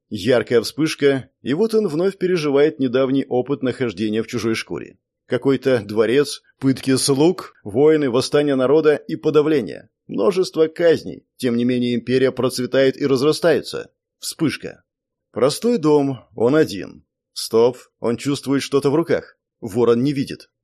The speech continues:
Кажется, слышны приглушенные голоса. Разбойник пребывал в чьих-то воспоминаниях, поэтому не мог управлять телом, но этого и не потребовалось. Мужчина открыл дверь, находившуюся перед ним, и зажег свет.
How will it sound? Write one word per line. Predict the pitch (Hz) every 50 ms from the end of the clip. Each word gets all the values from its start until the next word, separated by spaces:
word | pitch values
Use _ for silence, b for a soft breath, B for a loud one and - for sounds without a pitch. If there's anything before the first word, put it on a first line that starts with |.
| _ _
Кажется, | - 123 120 107 117 - 123 123
слышны | - 117 131 120 - 131 143 139
приглушенные | - 135 139 117 131 135 - - 143 139 139 139
голоса. | 131 147 156 160 160 160 - 90 65 - _ _ _ _ _ _ _
Разбойник | - 104 131 151 147 - 175 190 185 170 156 160
пребывал | - 139 139 143 147 156 151 143
в | -
чьих-то | - - 139 151 131 - 131
воспоминаниях, | 123 127 123 - - 131 135 143 156 160 151 127 107 101 95 -
поэтому | _ 113 113 110 - 120 123
не | 127 147
мог | 160 185 170 156 -
управлять | 104 - 104 104 104 107 107 104 -
телом, | - 120 113 110 110 104 B B B B B
но | 117 120 - -
этого | 113 117 117 - 123 113 120
и | 123
не | 123 131
потребовалось. | 127 139 143 - 180 180 143 107 80 53 - - - - _ _ _ _ _ _
Мужчина | 113 123 123 120 113 - - 123 127 127 131 127
открыл | - - 151 - - - 123 131 127 123
дверь, | 107 101 135 160 160 151 B B B B
находившуюся | 135 139 - 139 123 117 151 151 143 - 147 147 135 - 143 139
перед | - 160 156 170 165 156
ним, | 185 175 127 104 B B B B
и | - 131
зажег | 123 95 123 131 110 147 147 -
свет. | - 165 160 123 - - _